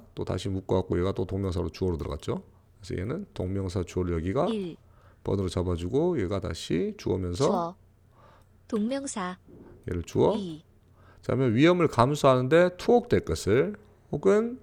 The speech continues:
Speaker 1: 어, 맞는 것을, 혹은 심지어 더 나쁜 상황을 처하게 되는 것을 감수한 것이 아마도
Speaker 2: 동사.
Speaker 1: 스파크 할 거라는 것을.
Speaker 2: 동사, 원형.
Speaker 1: 아이디어가 없었단 말이에요. 그럼 촉발시키는데 레볼루션, 혁명을.
Speaker 2: 목적어.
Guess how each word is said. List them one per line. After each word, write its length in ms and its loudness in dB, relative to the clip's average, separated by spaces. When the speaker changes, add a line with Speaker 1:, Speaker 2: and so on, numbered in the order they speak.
Speaker 1:
어, 520 -2
맞는 340 2
것을, 500 0
혹은 140 0
심지어 340 0
더 360 2
나쁜 340 2
상황을 360 2
처하게 320 2
되는 200 2
것을 240 2
감수한 480 0
것이 380 2
아마도 640 2
Speaker 2:
동사. 500 -4
Speaker 1:
스파크 480 4
할 100 4
거라는 300 0
것을. 300 4
Speaker 2:
동사, 440 -2
원형. 560 -4
Speaker 1:
아이디어가 380 4
없었단 280 2
말이에요. 340 0
그럼 120 -6
촉발시키는데 760 4
레볼루션, 580 2
혁명을. 460 0
Speaker 2:
목적어. 520 -8